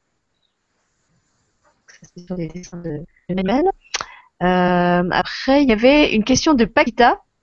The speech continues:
que je salue parce qu'elle est souvent là dans mes émissions,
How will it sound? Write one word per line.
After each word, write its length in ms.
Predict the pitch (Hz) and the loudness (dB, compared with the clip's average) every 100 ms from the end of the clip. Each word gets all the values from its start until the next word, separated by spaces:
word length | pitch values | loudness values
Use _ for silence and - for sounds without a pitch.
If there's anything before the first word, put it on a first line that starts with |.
| _ _ _ _ - - - | _ _ _ _ -20 -14 -8
que 80 | |
je 60 | - | -4
salue 220 | 208 220 262 | -2 -2 -2
parce 160 | 190 | -4
qu'elle 140 | 170 165 | -4 -8
est 40 | |
souvent 260 | - 202 202 | -8 -6 -2
là 120 | 202 | -2
dans 140 | 185 | -4
mes 160 | 175 170 | -4 -6
émissions, 480 | 175 175 247 320 | -8 -8 -6 -8